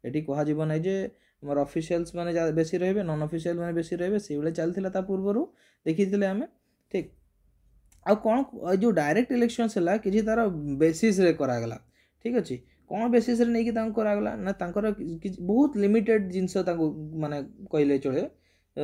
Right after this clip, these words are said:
ମାନେ ଯେମିତିକି ଫର୍ ଏକ୍ଜାମ୍ପଲ୍ ପ୍ରପର୍ଟି ଯାହାର ଥିବ, ଉ, ଟ୍ୟାକ୍ସ କେତେ ଦଉଛି ଗଭର୍ଣ୍ଣମେଣ୍ଟକୁ, ଏଜୁକେସନ୍ କାହାର କେତେ ଅଛି, ସେଇ ହିସାବରେ, ସେଇ,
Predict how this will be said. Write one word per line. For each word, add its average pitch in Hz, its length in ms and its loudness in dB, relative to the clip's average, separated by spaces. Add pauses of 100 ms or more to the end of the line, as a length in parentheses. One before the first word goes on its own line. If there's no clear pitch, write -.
(120)
ମାନେ 151 280 0
ଯେମିତିକି 156 300 0
ଫର୍ 156 180 0
ଏକ୍ଜାମ୍ପଲ୍ 156 320 0
ପ୍ରପର୍ଟି 165 460 2 (140)
ଯାହାର 156 300 2
ଥିବ, 156 240 -2 (640)
ଉ, 147 60 -8 (300)
ଟ୍ୟାକ୍ସ 165 400 0
କେତେ 160 240 0
ଦଉଛି 156 400 2 (440)
ଗଭର୍ଣ୍ଣମେଣ୍ଟକୁ, 147 480 -2 (140)
ଏଜୁକେସନ୍ 160 540 -2
କାହାର 175 300 -2
କେତେ 156 280 -6
ଅଛି, 147 320 -6 (640)
ସେଇ 208 160 4
ହିସାବରେ, 185 440 2 (440)
ସେଇ, 196 320 0